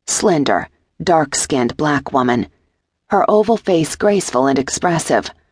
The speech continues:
her startlingly honey brown eyes wide and lovely. Her sleeveless dress showed her arms to be surprisingly well muscled, thanks to endless hours working a shovel on innumerable digs,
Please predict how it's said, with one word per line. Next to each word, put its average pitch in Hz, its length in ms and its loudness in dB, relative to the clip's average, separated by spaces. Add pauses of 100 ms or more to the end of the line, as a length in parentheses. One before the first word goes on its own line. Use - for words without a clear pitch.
(340)
her 175 100 2
startlingly 139 800 2
honey 156 300 2
brown 147 320 2
eyes 143 420 0
wide 151 440 0
and 147 140 2
lovely. 143 520 0 (920)
Her 180 120 0
sleeveless 151 640 -2
dress 180 400 0
showed 208 240 0
her 202 140 2
arms 220 340 0
to - 80 -2
be 196 140 0
surprisingly 226 800 0
well 190 240 2
muscled, 180 560 -2 (420)
thanks 147 320 0
to - 160 -2
endless 151 380 0
hours 139 400 2
working 175 340 0
a 147 40 0
shovel 143 580 0
on 175 180 2
innumerable 165 640 2
digs, 156 560 -2